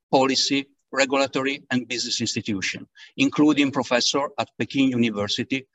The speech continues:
H S B C Business School. Prior to start our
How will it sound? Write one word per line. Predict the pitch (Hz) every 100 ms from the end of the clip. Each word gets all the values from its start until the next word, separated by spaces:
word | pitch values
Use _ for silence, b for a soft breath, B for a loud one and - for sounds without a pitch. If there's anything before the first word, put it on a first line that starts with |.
| -
H | 127 147
S | 117
B | 127
C | - 117
Business | 110 - 104
School. | - 95 - _ _ _ _ _ _ _ - - -
Prior | 160 175
to | 175 156
start | - 156 156 -
our | 135 135 135